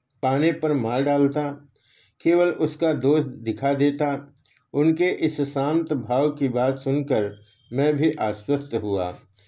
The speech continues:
क्रमशः जितने ही दिन बीतने लगे, महापुरुष महाराज का पुण्य प्रभाव उतना ही हृदयंगम होने लगा। साधु होने के मार्ग की विघ्न बाधा दूर हो गई। दीक्षा लेने की इच्छा भी मन में जागी।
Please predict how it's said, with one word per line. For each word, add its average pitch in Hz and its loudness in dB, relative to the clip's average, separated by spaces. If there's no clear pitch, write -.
क्रमशः 160 2
जितने 143 0
ही 160 2
दिन 139 0
बीतने 123 0
लगे, 135 2
महापुरुष 127 -2
महाराज 120 -2
का 117 -2
पुण्य 135 -2
प्रभाव 123 -2
उतना 156 0
ही 143 2
हृदयंगम 131 0
होने 113 0
लगा। 98 -4
साधु 156 0
होने 151 2
के 151 0
मार्ग 135 0
की 123 -2
विघ्न 151 2
बाधा 120 0
दूर 120 0
हो 107 2
गई। 98 -4
दीक्षा 160 0
लेने 147 4
की 151 0
इच्छा 143 -2
भी 135 0
मन 123 0
में 127 0
जागी। 107 -2